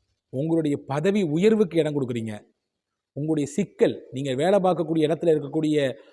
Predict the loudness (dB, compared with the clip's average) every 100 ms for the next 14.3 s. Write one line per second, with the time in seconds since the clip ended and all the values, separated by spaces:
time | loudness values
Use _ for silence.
0 | -6 0 4 4 4 2 -2 -4 -4 -4
1 | -8 -2 -2 0 -2 -4 -4 -6 -6 -8
2 | -14 _ _ _ _ _ -10 -6 -2 -2
3 | 0 -2 -2 -4 -4 -4 -4 -6 -6 -8
4 | -6 -8 -10 -12 -14 _ _ _ -10 -10
5 | -8 -4 -4 -4 -8 -8 -8 -8 -8 -8
6 | -6 -4 -2 -4 -8 _ _ _ _ _
7 | _ _ _ -6 -2 0 0 -2 0 0
8 | 2 2 2 0 -2 -4 -4 -6 -10 -20
9 | _ -8 0 2 2 2 2 2 0 0
10 | 0 -2 -2 0 0 -2 -8 _ _ -8
11 | -2 -2 -2 -4 -2 -2 -2 -2 -2 -4
12 | -8 -10 -8 -8 -8 -8 -12 -12 -12 -12
13 | -14 -18 -20 -20 -10 -6 -6 -6 -6 -6
14 | -2 -2